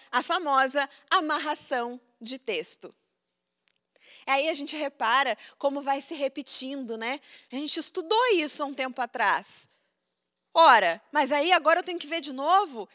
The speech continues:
Isso sempre vai acontecer, porque a nossa língua, ela funciona com essa compreensão dos detalhes. Então, lá quando eu tava estudando, em algum momento da minha vida, quem eram os conectores, o que eram os conectores,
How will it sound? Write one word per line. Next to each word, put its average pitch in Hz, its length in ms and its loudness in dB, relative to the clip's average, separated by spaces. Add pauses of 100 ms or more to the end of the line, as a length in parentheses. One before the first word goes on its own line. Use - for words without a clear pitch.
Isso 359 180 -8
sempre 370 300 -10
vai 311 160 -6
acontecer, 294 720 -12 (540)
porque 311 180 -8
a 311 40 -4
nossa 302 300 -6
língua, 262 640 -6 (320)
ela 285 220 -4
funciona 277 840 -8 (300)
com 302 100 -12
essa 311 240 -4
compreensão 311 880 -8 (140)
dos 277 160 -12
detalhes. 277 760 -4 (160)
Então, 370 460 -2 (260)
lá 427 320 2
quando 523 220 4
eu 494 80 2
tava 403 240 2
estudando, 359 580 2
em 330 60 -4
algum 311 240 -6
momento 415 360 -8
da 392 120 -6
minha 392 220 -6
vida, 285 420 -4 (180)
quem 480 300 -4
eram 339 320 0
os 277 140 -8
conectores, 247 840 -4
o 311 60 -14
que - 240 -6
eram 269 380 0
os 254 120 -10
conectores, 214 1000 -6